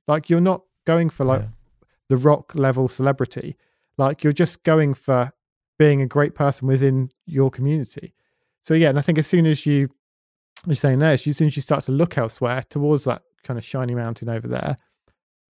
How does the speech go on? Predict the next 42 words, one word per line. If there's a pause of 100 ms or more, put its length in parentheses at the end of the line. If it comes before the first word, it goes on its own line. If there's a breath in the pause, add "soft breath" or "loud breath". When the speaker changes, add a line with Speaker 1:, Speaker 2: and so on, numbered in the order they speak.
(120)
Speaker 1:
then (680)
the
people
who've
been
there
supporting
you
the
whole
time, (180)
this
work
you've
been
creating
and (180)
crafting (280)
to (220)
get
better
for
this
community (720)
is (140)
gonna
get
worse,
because
suddenly
you're
not
appealing
to
them
anymore,
you're
appealing
to
these
other
people.